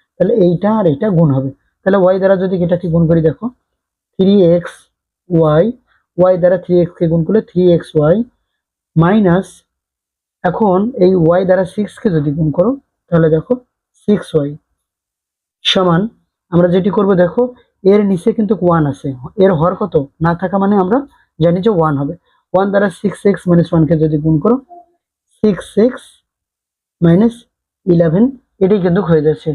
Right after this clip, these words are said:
সিক্স এক্স মাইনাস কি বলো তো? ইলেভেন। এখন কার মান বের করব? এক্স এর মান বের করব। তাহলে এক্স এর মান বের করতে গেলে দেখো, এখানে এক্স আছে, এই যে ডান পাশে দেখো প্রথম পদটি এক্স রয়েছে। তাহলে এই এক্স সমৃদ্ধ পদগুলো বাম পাশে রাখি, এবং এক্স যা,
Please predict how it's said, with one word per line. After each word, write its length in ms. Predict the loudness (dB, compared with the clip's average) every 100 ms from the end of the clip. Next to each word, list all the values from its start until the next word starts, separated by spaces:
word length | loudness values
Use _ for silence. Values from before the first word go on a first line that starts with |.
| -4
সিক্স 160 | -4 -4
এক্স 120 | -4
মাইনাস 160 | 0 0
কি 60 | 0
বলো 160 | 0 2
তো? 100 | 0
ইলেভেন। 300 | 2 2 0 -4 -8 _ _
এখন 160 | -2 -2
কার 200 | 0 0
মান 120 | 2
বের 140 | 2 2
করব? 180 | 0 0 -4 -10 -20 -20 _ _
এক্স 220 | -2 -2 -2
এর 100 | -2
মান 140 | 0 0
বের 140 | 0
করব। 180 | -2 -4 -2
তাহলে 160 | 0 0
এক্স 120 | 0
এর 60 | -2
মান 120 | 0 0
বের 120 | 0
করতে 220 | 0 0
গেলে 120 | 0
দেখো, 200 | 0 0
এখানে 300 | 0 0 0 2
এক্স 120 | 0 -2
আছে, 200 | -6 -6 -12 _ _ _ _
এই 280 | 2 4 4 2
যে 100 | -2
ডান 180 | 0 0 0
পাশে 180 | 0 0
দেখো 180 | 0 -2
প্রথম 240 | -2 -2
পদটি 200 | 0 0
এক্স 200 | 0 -2 -4
রয়েছে। 260 | -8 -6 -4
তাহলে 220 | 0 0 -2 _ _ -2
এই 140 | 0 2 2 0
এক্স 140 | 0 -4
সমৃদ্ধ 320 | -2 0 -2 0
পদগুলো 360 | 0 0 0 0 -2 _ _ _
বাম 160 | 0 2
পাশে 220 | 0 0
রাখি, 260 | 0 0 0 -2 _ _ _ -2
এবং 240 | 0 0 0 0
এক্স 180 | 0 0
যা, 120 | 0